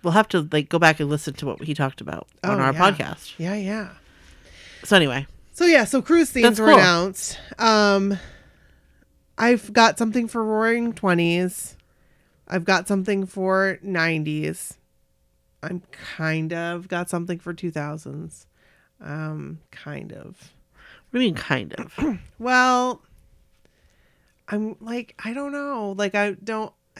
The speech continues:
Speaker 2: you know what I mean? I don't feel like the two thou-, the two thousands is put together as well as the other ones, and that was, like, my favorite one.
Speaker 1: I feel like the two, like, two thousands is hard because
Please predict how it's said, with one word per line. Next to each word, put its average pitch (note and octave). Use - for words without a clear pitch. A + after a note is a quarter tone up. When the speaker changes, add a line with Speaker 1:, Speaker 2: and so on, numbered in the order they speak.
Speaker 2:
you A#3+
know C#4+
what D#4
I D4
mean? C4
I A#3
don't C#4
feel C#4+
like C4
the A3+
two A3+
thou-, F#3+
the F#3
two G#3
thousands F#3
is E3+
put E3
together E3
as E3+
well F3
as E3+
the D#3
other D#3+
ones, G3
and E3
that E3
was, G#3+
like, G#3+
my F#3
favorite D#3
one. C#3
Speaker 1:
I G3+
feel D4
like G4
the G#3+
two, A3
like, G3
two E4+
thousands B3+
is D#3+
hard C#3+
because A#3